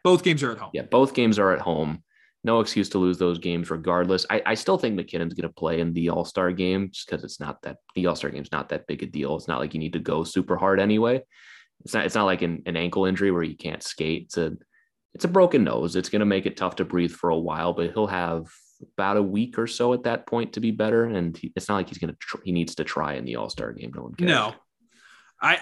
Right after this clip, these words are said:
Speaker 1: I don't know. It, but yeah, hi-, his nose was legit non-recognized. Like, he had a pretty straight nose going into the night, and he left with a hockey player's nose.
Speaker 2: Yeah,
Speaker 1: Like,
Speaker 2: that,
Speaker 1: he left
Speaker 2: like,
Speaker 1: with a hockey
Speaker 2: that's,
Speaker 1: player.
Speaker 2: that's the kind of broken nose that, uh, that's gonna be there for the rest of your life.
Speaker 1: Yeah,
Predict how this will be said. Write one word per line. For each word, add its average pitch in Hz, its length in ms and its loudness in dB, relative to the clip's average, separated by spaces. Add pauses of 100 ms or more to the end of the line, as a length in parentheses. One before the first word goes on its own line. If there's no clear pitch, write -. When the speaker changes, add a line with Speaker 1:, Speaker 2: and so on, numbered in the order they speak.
(100)
Speaker 1:
I 160 100 6
don't 170 160 8
know. 143 440 2 (100)
It, 151 200 0
but 135 240 -2
yeah, 120 300 2 (160)
hi-, 165 120 2
his 160 280 4
nose 147 240 6
was 127 220 -4
legit 117 400 0 (800)
non-recognized. 117 920 -2
Like, 147 80 0
he 208 80 8
had 226 80 8
a - 20 -6
pretty 226 180 6
straight 214 320 4
nose 190 280 2
going 147 240 0
into 165 160 -2
the 113 100 -10
night, 107 320 -8
and 113 160 -6
he 156 100 6
left 147 440 4
with 117 160 -2
a 110 80 -2
hockey 123 340 0
player's 110 400 -4
nose. - 400 -14 (200)
Speaker 2:
Yeah, - 100 -2
Speaker 1:
Like, 113 100 0
Speaker 2:
that, 160 60 8
Speaker 1:
he 196 80 12
left 180 180 8
Speaker 2:
like, - 80 -6
Speaker 1:
with 127 100 -8
a 117 80 -2
hockey 127 180 0
Speaker 2:
that's, 120 140 4
Speaker 1:
player. 117 120 0
Speaker 2:
that's 120 160 2
the 147 80 2
kind 143 200 4
of 101 120 4
broken 110 320 6
nose 95 340 6
that, 85 380 0
uh, 82 280 -2
that's 92 280 -2
gonna 90 200 0
be 82 200 -2
there 73 180 -4
for 73 160 -4
the 73 160 0
rest 71 380 -2
of 65 40 -6
your 62 180 -6
life. 50 440 -8 (100)
Speaker 1:
Yeah, 135 240 4